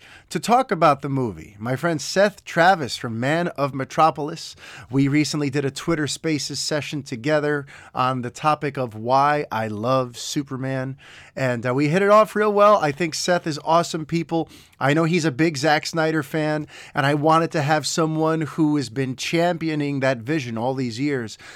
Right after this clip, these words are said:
I wanted to have them on the show to share excitedly how they felt about it. Since I'm gonna share my two cents from the vantage point of someone who has not been dying to see more of Snyder's vision. You know, I, I, I wanted to have someone else who's coming at this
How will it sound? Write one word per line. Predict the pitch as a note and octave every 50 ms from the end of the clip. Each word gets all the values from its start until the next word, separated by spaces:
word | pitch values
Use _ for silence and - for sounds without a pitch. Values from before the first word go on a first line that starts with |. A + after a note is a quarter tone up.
| - - -
I | - C3+
wanted | B2+ C#3 C#3+ D#3 D#3 D3+
to | D#3+ C#3+
have | B2+ D3 D3+ D3 C3
them | C3+ C#3 B2+
on | B2+ B2 C3+ C3+
the | B2+
show | A#2 - - E3 D3+ C#3+ C3 B2 A#2+ A2+ - - - - _
to | - -
share | D3+ C3+ - - D#3 D3+ D3 C#3+
excitedly | C#3 C3 - - - D3+ C#3+ C#3+ C#3 C3 C3 - B2+ B2+
how | A#2+ A2 B2 B2 A#2+
they | A2+ A#2 A2+
felt | - - C#3 D3+ C#3 C3+
about | A#2 G#2+ G2 F2 F#2+ G2+
it. | G#2 -
Since | D#3+ C#3 D#3
I'm | D#3+ F3 E3+ G3+ A#3+ A3+
gonna | F#3 F#3 E3 D#3
share | C#3 - - E3+ D#3 D3
my | C#3+ C#3+ C#3+ D#3 F3+ F#3+ F#3 F3+ - _ _ _
two | - - C#3 A#2+
cents | - - B2 G#2 G2 - - - - - - - - - - - - - - _ _
from | - - E3+ F3 F#3
the | F3
vantage | D#3+ C3 E3+ D#3+ D#3+ D3+ E3+ D3 - -
point | - D#3 D3+ D3+ -
of | C3+
someone | - - - E3+ E3 D#3 D3+ D3+ D3+ D3 D3 - - - - - - _
who | - - F#3 F#3
has | D#3+ D3 E3+ E3 D3 C#3+
not | E3 E3+ F#3 G#3 A#3+ C#4 C#4 _
been | - D#3+ C#3 C3+
dying | B2 C3+ B2+ A#2+ A2+ G#2+ G2 G2
to | - - A2
see | - - B2+ A#2+ A#2
more | A#2 A#2+ A#2 A2 G#2+ G#2
of | G2 F#2+ F2+
Snyder's | G2+ G#2+ - - - B2+ A2 G2+ F#2+ F#2+ F#2 -
vision. | F#2+ G2+ F#2+ E2 E2+ - - _ _ _ _ _ _ _ _
You | C3 C3+
know, | C#3
I, | C#3 D#3 E3
I, | D#3 D3+
I | D3+ D#3+ D3 D3+
wanted | D3 E3 F3+ G3 G3 F#3+
to | F#3+ E3
have | F#3 E3+ -
someone | - - F3+ F3+ F3+ E3+ E3
else | E3 D#3+ D#3+ -
who's | - D3 C3+
coming | - - - - F3+ E3+ E3+ D#3+ D3+
at | D3 C#3 C#3+ -
this | C3 C3 B2 - -